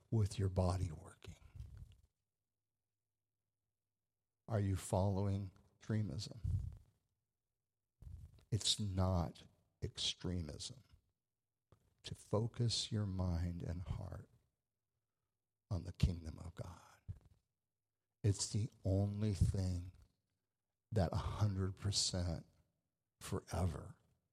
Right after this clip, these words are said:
matters. Peter is talking about the days of Noah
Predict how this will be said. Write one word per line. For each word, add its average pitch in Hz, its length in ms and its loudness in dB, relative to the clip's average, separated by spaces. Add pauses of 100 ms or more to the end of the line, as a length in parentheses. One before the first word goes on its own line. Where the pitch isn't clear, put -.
(120)
matters. 98 800 -6 (4000)
Peter 143 440 10 (680)
is - 140 2
talking 113 480 8
about 101 320 8
the 95 80 6
days 104 560 10
of 87 160 0
Noah 104 560 6